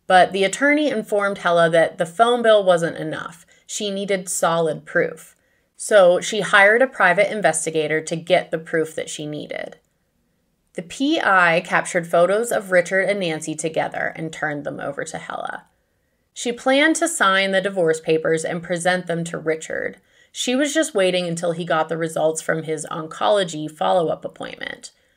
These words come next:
Richard somehow figured out what Hella was planning. He knew that if she filed for a divorce, she would take him to the cleaners. So he lied.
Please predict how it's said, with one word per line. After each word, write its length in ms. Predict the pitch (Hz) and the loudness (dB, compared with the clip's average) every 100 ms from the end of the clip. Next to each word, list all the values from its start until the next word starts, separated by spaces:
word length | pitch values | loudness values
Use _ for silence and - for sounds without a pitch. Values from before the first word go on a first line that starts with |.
| _ _ _ _ _ - | _ _ _ _ _ -4
Richard 420 | 220 233 320 269 | -2 0 0 0
somehow 540 | - 202 180 180 185 | 0 2 2 2 -2
figured 360 | 175 170 160 160 | -2 -2 0 2
out 260 | 156 165 156 | 4 2 2
what 180 | 160 | -2
Hella 340 | - 147 147 156 | -2 -4 -2 -2
was 200 | 180 - | -4 -14
planning. 680 | - - - - - 190 - _ _ | -12 -12 -12 -14 -14 -16 -18 _ _
He 180 | - 220 | -4 -2
knew 300 | 214 240 269 | 2 2 2
that 160 | 247 208 | 2 -2
if 100 | - | -4
she 180 | - | -8
filed 400 | 220 208 202 214 208 | -2 0 2 0 0
for 140 | 190 | -2
a 80 | 175 | 0
divorce, 600 | 165 160 160 185 - - _ _ | -2 -2 0 0 -2 -6 _ _
she 220 | - 208 | -10 -6
would 180 | 180 170 | -6 -6
take 260 | - 185 | -8 -4
him 120 | 160 151 | -6 -6
to 120 | - | -10
the 100 | 165 | -12
cleaners. 760 | - 175 160 76 - - - - _ _ _ _ | -10 -8 -8 -8 -10 -10 -12 -14 _ _ _ _
So 560 | - 175 160 160 170 170 | -4 0 2 2 0 -6
he 180 | - 208 | -14 -6
lied. 520 | 196 180 - - - | 0 0 0 -4 -10